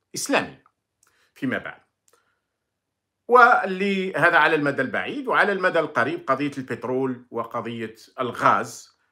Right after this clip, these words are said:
لأنهم لا يريدون أن تعود الأسعار لما كانت عليه فيما كان.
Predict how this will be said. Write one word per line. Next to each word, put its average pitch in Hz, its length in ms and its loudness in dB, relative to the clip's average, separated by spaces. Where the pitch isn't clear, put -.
لأنهم 127 680 -6
لا 139 300 -2
يريدون 120 580 -6
أن 110 400 -10
تعود 110 260 -8
الأسعار 110 420 -8
لما 104 180 -10
كانت 104 320 -12
عليه 110 280 -10
فيما 95 280 -16
كان. - 220 -20